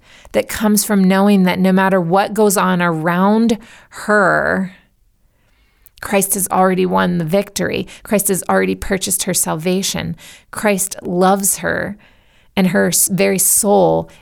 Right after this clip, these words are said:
is protected forever. She doesn't get that yet. And so she lives in this state of anxiousness and anxiety.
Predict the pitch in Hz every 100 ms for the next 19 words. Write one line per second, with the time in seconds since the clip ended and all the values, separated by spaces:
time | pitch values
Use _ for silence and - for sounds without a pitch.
0 | - 180 - 170 - 190 - - - -
1 | - 190 180 180 - 214 175 208 190 190
2 | - - - 175 135 196 202 170 147 -
3 | - _ _ 175 165 175 - - - -
4 | 196 185 202 - 202 196 220 247 247 196
5 | 190 185 180 - - - 226 247 220 190
6 | 190 - _ _ _ _ 233 269 - -
7 | 196 - 175 170 - 190 185 185 175 175
8 | 185 208 196 156 - 214